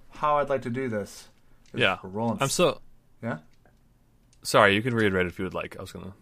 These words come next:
Speaker 2: sorry.
Speaker 1: I can, what?
Speaker 2: Sorry, I didn't mean to cut you off.
Speaker 1: You sure? 'Cause
Speaker 2: Yeah.
Speaker 1: at this point, there was no blinker. It was just full on, just into my lane.
Speaker 2: I am sorry.
Speaker 1: Uh-huh. I don't believe you.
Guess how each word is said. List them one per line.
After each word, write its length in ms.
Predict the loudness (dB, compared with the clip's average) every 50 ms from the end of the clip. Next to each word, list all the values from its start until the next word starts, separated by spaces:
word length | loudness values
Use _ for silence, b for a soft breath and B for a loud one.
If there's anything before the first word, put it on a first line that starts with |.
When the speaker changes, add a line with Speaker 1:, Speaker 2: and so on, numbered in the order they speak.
| -20 -20 _ _ -20 _
Speaker 2:
sorry. 280 | -14 -6 -4 -4 -2 -4
Speaker 1:
I 40 | -6
can, 340 | -6 -6 -6 -8 -8 -14 -18 _ _
what? 200 | -10 -10 -10 -10 -12 _ _ _ _ -20 -20 _ _ _ _ _ _ _ _ -20 _ _ -20 _ _ _ _ -14
Speaker 2:
Sorry, 260 | -2 2 6 6 8
I 40 | 6
didn't 100 | 6 4
mean 80 | 0
to 60 | -2
cut 180 | -2 -2 -2 -2
you 100 | -2 -2
off. 380 | 0 0 -2 -2 -4 -10 -20 -20 -20 -18 -14
Speaker 1:
You 60 | -14
sure? 460 | -10 -4 0 2 2 2 2 -2 -4 -14 b b b b b b b _ _ _ -20 -20 _ -20 -20 -20 -20 -12
'Cause 80 | -6 -2
Speaker 2:
Yeah. 140 | 0 0 0
Speaker 1:
at 100 | 0 2
this 140 | 2 0 0
point, 260 | 4 2 2 4 4
there 80 | 4 2
was 120 | 2 2
no 200 | 2 0 0 0
blinker. 460 | 0 0 -2 -4 -4 -6 -12 -14 -16 -18 -20 -20 -14 -10
It 60 | -6
was 100 | -6 -6
just 180 | -6 -8 -10 -8
full 260 | 0 2 4 4 4
on, 260 | 4 4 4 4 2
just 160 | 0 -2 -6 -4
into 260 | -2 0 0 0 2
my 160 | 2 2 2
lane. 420 | 2 2 2 0 0 -2 -4 -8 -12 b b b b b b b b b b b -18 -10 -8
Speaker 2:
I 80 | -6
am 140 | -4 -4 -4
sorry. 420 | 0 0 0 2 2 0 -2 -2 -2
Speaker 1:
Uh-huh. 340 | 0 0 2 2 2 0 0 -2
I 60 | 0
don't 160 | 2 2 2 2
believe 200 | 0 -2 -2 -2
you. 140 | -4 -8